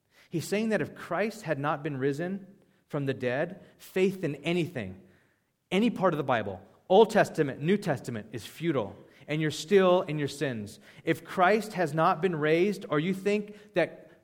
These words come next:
the resurrection of Jesus is some peripheral thing, no big deal, you're missing the weight that God places on the resurrection. You see, God has always taken the initiative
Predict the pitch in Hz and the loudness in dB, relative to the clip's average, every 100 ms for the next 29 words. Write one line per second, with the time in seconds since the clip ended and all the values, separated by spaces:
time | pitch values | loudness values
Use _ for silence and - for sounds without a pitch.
0 | - 151 139 196 190 196 190 190 143 185 | -2 0 4 2 4 2 2 -4 -4 -4
1 | 190 151 180 160 - 185 190 190 185 175 | -6 -6 -6 -6 -2 -4 0 -2 0 -2
2 | 165 196 214 156 160 190 143 151 180 208 | -4 -4 -2 0 4 4 2 0 2 0
3 | - - 160 151 190 190 214 208 175 160 | -4 -2 0 2 0 0 0 0 0 0
4 | 139 156 156 123 - - 165 143 139 131 | 2 4 2 0 -8 -8 -4 -2 0 2
5 | 135 151 143 - 165 139 - 117 - 127 | 2 0 -4 -8 -4 -4 -6 -10 -8 -8
6 | 120 120 113 110 110 - 87 _ _ _ | -6 -6 -6 -8 -8 -12 -20 _ _ _
7 | _ _ _ _ _ _ _ _ _ - | _ _ _ _ _ _ _ _ _ -16
8 | 139 117 135 143 139 101 - - _ _ | -12 -8 -4 -2 -2 -6 -10 -20 _ _
9 | _ _ _ 139 139 139 151 156 165 160 | _ _ _ -10 -6 0 2 4 2 -2
10 | 156 - - 165 156 135 123 123 117 131 | -6 -20 -8 -2 -2 -4 -6 -4 -4 -6
11 | - 107 101 95 | -6 -6 -6 -10